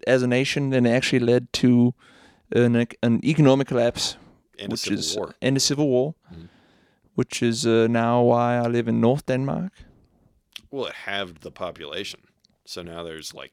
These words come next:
Speaker 2: twenty-five people living in Denmark.
Speaker 1: <laughs> Okay, now I see what you're doing. You're roasting me, and I don't appreciate it, and I can't like it.
Speaker 2: How is Denmark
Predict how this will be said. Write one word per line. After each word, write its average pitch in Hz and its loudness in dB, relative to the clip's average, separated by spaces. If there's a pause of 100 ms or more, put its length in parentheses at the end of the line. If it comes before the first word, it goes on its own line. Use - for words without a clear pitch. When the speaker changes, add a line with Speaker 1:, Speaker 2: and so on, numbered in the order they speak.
Speaker 2:
twenty-five 90 -12
people 82 -18
living 82 -20
in 95 -20
Denmark. - 0
Speaker 1:
<laughs> - -14
Okay, 143 6
now 135 6
I - 6
see - 4
what 131 2
you're 131 -2 (160)
doing. 127 6
You're 127 8 (160)
roasting 160 4
me, 147 0 (560)
and 143 6
I 147 6
don't 208 8
appreciate 214 6
it, 233 8
and 214 4
I 156 4
can't 214 4
like 151 4
it. 82 -6 (460)
Speaker 2:
How 156 -6
is 113 -10
Denmark 107 -8